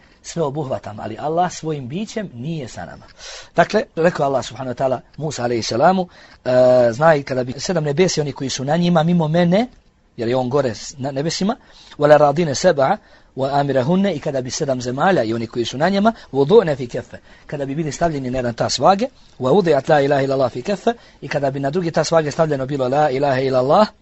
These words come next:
la male bihinne la ilaha illallah. Prevagnule bi ih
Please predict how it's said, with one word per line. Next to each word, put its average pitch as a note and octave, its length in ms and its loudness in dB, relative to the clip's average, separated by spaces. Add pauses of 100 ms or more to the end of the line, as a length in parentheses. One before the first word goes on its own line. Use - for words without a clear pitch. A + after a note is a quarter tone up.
(640)
la C3 120 2
male D3+ 240 6
bihinne D3 340 -6 (200)
la C3+ 160 2
ilaha A#2+ 220 0
illallah. A2 300 -4 (240)
Prevagnule C#3 500 4
bi B2+ 180 -4
ih C#3 120 -10